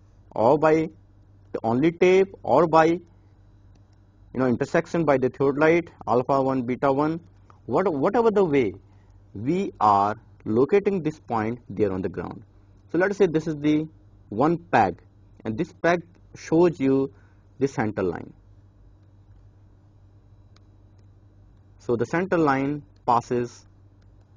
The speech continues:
from here, and this is cross section. Next, in the design itself, it was decided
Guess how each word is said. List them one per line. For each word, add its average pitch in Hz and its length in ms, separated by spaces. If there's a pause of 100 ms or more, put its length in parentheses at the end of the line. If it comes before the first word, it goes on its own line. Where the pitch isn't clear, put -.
(340)
from 101 260
here, - 320 (420)
and 110 180
this - 280
is 131 360 (1200)
cross 117 220
section. - 460 (4000)
Next, 156 560 (400)
in 143 100
the 170 80
design 147 460
itself, 135 480 (880)
it 131 160
was 190 180
decided 135 720